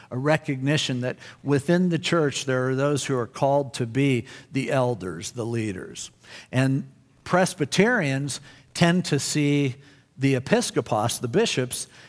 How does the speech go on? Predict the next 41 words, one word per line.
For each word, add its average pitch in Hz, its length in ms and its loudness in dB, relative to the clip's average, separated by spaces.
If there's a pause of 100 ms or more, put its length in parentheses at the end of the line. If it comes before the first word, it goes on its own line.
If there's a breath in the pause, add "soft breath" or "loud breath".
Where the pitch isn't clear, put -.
(140 loud breath)
as 135 200 2
being 143 480 0 (160 loud breath)
roughly 143 460 2
the 123 180 -2
same 135 400 0
as 120 180 -2
a 127 60 -6
presbyter 107 840 -2
or 104 260 -8
an 98 80 -8
elder. 98 480 -4 (640 soft breath)
So 113 200 2
have 131 140 4
I 127 100 4
lost 156 400 6
you 160 140 0
completely? 139 720 0
Are 117 100 -4
you 110 160 -4
bored? 135 380 2 (240 loud breath)
I 135 80 4
just 160 240 2
need 208 140 6
to 160 60 0
bring 165 300 4
this 160 180 2
thing 156 200 2
full 147 240 4
circle 147 380 0
so 131 140 0
you 131 120 2
understand 127 560 -2
these 113 220 -8
words 123 400 -4
when 104 100 -12
they 113 140 -8
come 117 240 -8
up 113 180 -6
in 104 80 -8
the 101 120 -12
text. - 580 -8